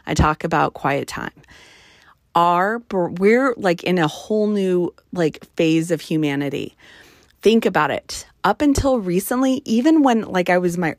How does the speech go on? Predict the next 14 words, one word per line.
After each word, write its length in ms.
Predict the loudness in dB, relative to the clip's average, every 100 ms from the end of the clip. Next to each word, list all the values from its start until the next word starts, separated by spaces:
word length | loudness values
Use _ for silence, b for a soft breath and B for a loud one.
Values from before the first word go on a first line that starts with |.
| -2
early 400 | 2 4 2 0
adulthood, 760 | -4 -2 -2 -2 -2 -2 -2 -10
we 520 | -10 -6 -2 0 0
did 260 | 0 -2 0
not 280 | -2 -2
have 280 | -4 -4 -2
the 80 | -4
pull 480 | -6 -8 -4 -4 -2
on 140 | -2
our, 220 | -2 -2 -6 -6
on 100 | -6
our 140 | -4 -6
brains 800 | -4 -4 -4 -2 -2 -2 -6 B B B B B B
of 320 | -2 0 0